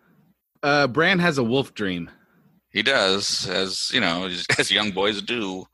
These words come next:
Speaker 1: Right. Yeah. I mean, would you rather have a wolf dream or a wet dream?
Speaker 2: Are they mutually <laughs> exclusive?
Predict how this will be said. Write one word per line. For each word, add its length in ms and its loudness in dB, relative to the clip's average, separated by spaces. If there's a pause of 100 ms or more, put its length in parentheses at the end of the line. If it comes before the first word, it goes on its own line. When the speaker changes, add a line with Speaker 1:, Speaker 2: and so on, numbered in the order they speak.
(520)
Speaker 1:
Right. 460 -2 (320)
Yeah. 440 -4
I 40 0
mean, 360 4 (320)
would 180 -6
you 100 -6
rather 200 -8
have 160 -4
a 80 -4
wolf 360 -4
dream 380 0
or 120 -4
a 60 -4
wet 220 -10
dream? 260 -20 (460)
Speaker 2:
Are 240 2
they 140 2
mutually 380 0
<laughs> 60 -4
exclusive? 540 2